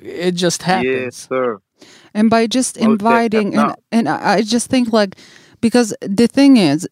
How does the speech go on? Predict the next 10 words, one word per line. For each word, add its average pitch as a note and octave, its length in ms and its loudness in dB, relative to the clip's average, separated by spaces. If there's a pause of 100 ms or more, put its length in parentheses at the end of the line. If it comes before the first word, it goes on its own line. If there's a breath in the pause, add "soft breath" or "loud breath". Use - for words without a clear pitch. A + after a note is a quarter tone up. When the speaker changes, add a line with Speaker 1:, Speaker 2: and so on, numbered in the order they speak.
(140)
Speaker 3:
so, A3+ 400 2 (100)
um, F#3 540 2 (540)
please B3 500 2
correct G#3 460 2
me F3 100 2
if E3 140 -4
I'm E3 180 2
wrong C#3+ 240 0
now, - 320 -6 (680 soft breath)
but, G3 260 0